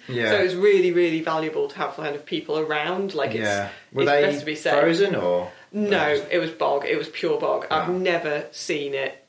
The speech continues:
Speaker 2: that damp. Like, given I, you know, we're in Chipley, I run over kind of that area quite a bit between, like, Edale, Hebden kind of area. The cliffs were up, the rivers were up. It was genuinely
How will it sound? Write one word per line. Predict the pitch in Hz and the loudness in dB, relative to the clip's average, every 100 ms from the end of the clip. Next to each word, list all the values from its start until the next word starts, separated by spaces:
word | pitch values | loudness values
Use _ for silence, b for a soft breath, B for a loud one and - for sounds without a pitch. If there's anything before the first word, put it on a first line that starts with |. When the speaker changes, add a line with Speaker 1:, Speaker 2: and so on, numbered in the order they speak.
| _ 156 - | _ -16 -6
Speaker 2:
that | 156 - - | -4 -4 -4
damp. | 139 131 - - | -4 -4 -8 -6
Like, | 143 202 | -2 0
given | 175 | 2
I, | 156 143 - - | 2 -2 -4 -8
you | 147 | -8
know, | 131 113 | -8 -8
we're | 151 147 | -6 -4
in | 151 143 143 - _ | -4 -6 -12 -20 _
Chipley, | - 147 - 139 | -4 -4 -2 -2
I | 143 139 | -2 -4
run | 147 160 147 | -6 -4 -2
over | 151 147 143 - - | -4 -2 -4 -6 -12
kind | - 143 | -10 -10
of | 117 - | -10 -6
that | 151 - | -4 -2
area | 147 143 139 143 | -2 -2 -4 -6
quite | - 151 - | -6 -6 -4
a | |
bit | - 175 - | 0 0 0
between, | - 143 143 - _ | -4 -4 -4 -10 _
like, | - - | -12 -6
Edale, | 156 147 143 143 | -4 -2 -4 -4
Hebden | 151 - 143 135 | -6 -4 -6 -6
kind | 143 | -8
of | 139 | -8
area. | - - - - B B B B _ - | -6 -6 -6 -10 B B B B _ -8
The | 180 | -8
cliffs | - 180 - - | -2 -2 -2 -6
were | 151 | -4
up, | 135 - - _ | -4 -6 -14 _
the | 151 | -4
rivers | 160 151 147 | -2 -4 -6
were | 143 139 | -4 -4
up. | 143 - B B B | -6 -10 B B B
It | 156 156 | -4 -2
was | 143 139 - - 160 | -2 -4 -12 -16 -8
genuinely | 185 165 160 147 143 143 143 143 | -2 -2 -2 -4 -4 -4 -4 -8